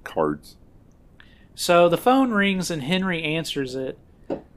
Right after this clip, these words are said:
Speaker 2: We find out that it's the night chicken who wants ten thousand dollars to finish the job. They're a little upset at first because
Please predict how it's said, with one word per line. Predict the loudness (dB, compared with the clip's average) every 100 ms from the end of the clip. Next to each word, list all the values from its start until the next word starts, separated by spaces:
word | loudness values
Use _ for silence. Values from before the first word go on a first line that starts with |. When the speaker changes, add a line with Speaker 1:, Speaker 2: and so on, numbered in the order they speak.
| -8
Speaker 2:
We |
find | 0 2 2 4
out | 4 4
that | 2
it's | 0 -2
the | -2
night | -2 0 -2 -4
chicken | -10 -2 -2 -2 -6
who | -4
wants | -2 -2 -2
ten | -6 -6 -2
thousand | 2 4 4 2
dollars | 2 4 4 2
to | -2
finish | -4 -4 -4 -6 -6
the | -6
job. | -2 0 0 -4 -8 -12 _ -20 -20 -20 -20 -20 -20 -20 -4
They're | 4 6 8
a |
little | 8 8 8 4
upset | 2 2 4 4
at | 2
first | 2 4 4 0
because | -6 -4 0 2 2 2 -2 -8 -12 -14